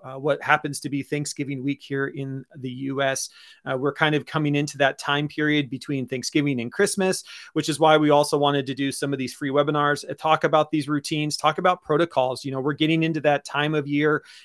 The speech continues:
in the term where there's a lot of reflection. Uh, if you need some protocols around reflections and getting kids to think deeper, that metacognit-,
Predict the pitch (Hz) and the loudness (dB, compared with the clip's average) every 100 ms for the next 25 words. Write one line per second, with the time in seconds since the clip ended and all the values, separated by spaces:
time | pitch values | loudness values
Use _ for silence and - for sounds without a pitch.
0 | - 151 143 - 156 151 143 139 147 151 | -2 0 0 0 0 2 2 0 0 0
1 | 139 147 151 156 - 147 147 139 113 _ | 2 2 2 -2 -2 -2 -2 -8 -10 _
2 | - _ - 143 139 156 151 170 165 156 | -20 _ -8 -6 -4 -2 2 2 2 -2
3 | 156 156 156 151 147 139 139 139 - 156 | 2 0 2 0 2 -2 -4 -6 -4 -4
4 | 147 143 131 123 143 143 139 160 160 147 | -2 -6 -8 -10 -8 -4 0 2 2 0
5 | 156 - 147 - 147 - 143 143 131 131 | -4 -2 -6 -4 -6 -2 -2 0 -2 -2
6 | 143 147 143 139 147 143 | -2 -2 0 0 0 -2